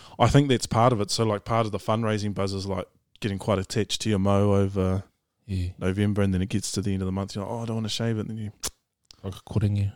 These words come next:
Speaker 1: Yeah,
Speaker 2: Okay.
Speaker 1: whakakorengi. Go back to your beautiful self.
Speaker 2: And we've got some, like, important events where we're gonna be, like, up front in front of people
Speaker 1: Yeah.
Speaker 2: in November, eh?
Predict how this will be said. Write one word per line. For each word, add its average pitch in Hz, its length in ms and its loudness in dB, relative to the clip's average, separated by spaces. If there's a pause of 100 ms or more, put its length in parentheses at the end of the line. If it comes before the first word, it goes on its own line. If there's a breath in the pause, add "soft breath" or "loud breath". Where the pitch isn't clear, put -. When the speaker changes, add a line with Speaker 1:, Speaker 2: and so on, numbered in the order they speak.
(120)
Speaker 1:
Yeah, 110 80 -4
Speaker 2:
Okay. 101 260 -2 (140)
Speaker 1:
whakakorengi. 104 540 -8 (1040)
Go 98 120 -2
back 101 160 -4
to - 140 -4
your 101 60 0
beautiful 101 380 -4
self. - 420 -4 (480 soft breath)
Speaker 2:
And 127 100 4
we've 175 100 10
got 180 160 2
some, 113 240 8
like, 95 180 6 (1160)
important 110 500 4
events 101 460 4
where 98 140 4
we're 95 60 4
gonna 98 160 2
be, 92 120 2
like, 92 180 0 (100)
up 104 160 -4
front 101 260 -2
in 92 100 -2
front 98 240 0
of 87 80 -4
people 98 520 0 (260)
Speaker 1:
Yeah. 113 180 2
Speaker 2:
in 92 100 4
November, 92 540 4
eh? 92 80 2